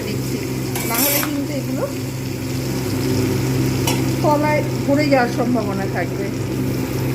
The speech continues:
সব আঁচ বন্ধ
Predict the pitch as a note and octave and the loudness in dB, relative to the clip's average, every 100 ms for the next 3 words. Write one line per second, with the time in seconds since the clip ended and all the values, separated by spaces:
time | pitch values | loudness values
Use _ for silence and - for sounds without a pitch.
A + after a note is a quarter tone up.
0 | - - - - - - - - - - | 0 0 2 2 2 0 0 0 0 0
1 | C3 C3 C3 - C3 C3 - - - - | 0 0 0 0 0 0 0 -2 -4 -8
2 | B2+ B2+ C3 - - B3+ - - A3 - | -6 -6 -6 -6 -6 -6 -6 -6 -6 -4
3 | - C4 C4 B3+ | -2 0 2 4